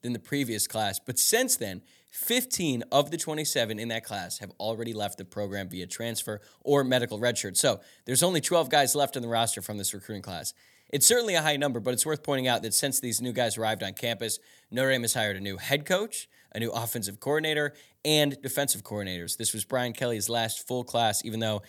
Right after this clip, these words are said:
he was definitely a big part of the twenty twenty-two class. He was not there on signing day. He had already left for L S U by that point. So let's go through the guys we already know are hits. Right tackle, Blake Fisher.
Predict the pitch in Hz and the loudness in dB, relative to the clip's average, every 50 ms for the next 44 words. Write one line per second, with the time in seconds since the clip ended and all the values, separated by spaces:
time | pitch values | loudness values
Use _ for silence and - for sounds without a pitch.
0 | - - - - 101 107 104 - 131 117 - 120 107 101 107 113 - - 113 110 | -16 -20 -14 -10 -6 -4 -2 0 0 0 0 -2 -4 -4 -4 -6 -4 -2 -4 -4
1 | 98 92 - - 113 104 98 - - 107 98 95 - - 120 - - 104 101 95 | -4 -6 -8 -8 -6 -6 -6 -8 -8 -10 -10 -8 -6 -6 -6 -4 -2 -2 -2 -2
2 | - - 123 117 113 110 98 - 113 117 110 104 - 92 113 107 101 92 87 - | -2 -4 -4 -4 -4 -6 -6 -4 -4 -2 -4 -4 -4 -4 -2 -2 -2 -2 -6 -10
3 | - - _ - 95 101 101 - - 107 98 98 92 87 90 85 87 101 98 101 | -20 -20 _ -10 -8 -4 -2 -2 -2 -2 -4 -6 -6 -8 -8 -8 -6 -6 -4 -4
4 | 95 95 90 95 95 90 - - 85 78 92 90 - - - 107 90 - - 95 | -4 -4 -4 -6 -6 -6 -6 -8 -8 -8 -6 -4 -4 -4 -4 -4 -6 -6 -6 -4
5 | 95 92 90 90 - 104 95 - - - - - - _ - - 185 233 247 - | -4 -4 -6 -8 -8 -10 -10 -10 -12 -18 -20 -20 -14 _ -2 2 4 6 6 6
6 | - 220 202 190 196 170 147 147 139 131 123 131 131 - - 139 139 143 135 135 | 6 6 6 4 2 4 6 8 8 8 6 2 -2 2 6 6 8 8 6 4
7 | 127 123 127 117 113 110 107 101 - - 107 98 95 104 90 - - - - - | 2 2 0 0 0 0 0 0 -2 -2 -2 -2 -2 -4 -6 -4 -4 -4 -4 -4
8 | _ _ _ _ _ _ - 120 131 147 147 - 156 139 131 - 135 117 104 120 | _ _ _ _ _ _ 0 4 4 4 4 4 4 4 2 2 0 -2 0 0
9 | 110 98 - - 95 - - - | -2 -2 -2 -6 -6 -8 -8 -14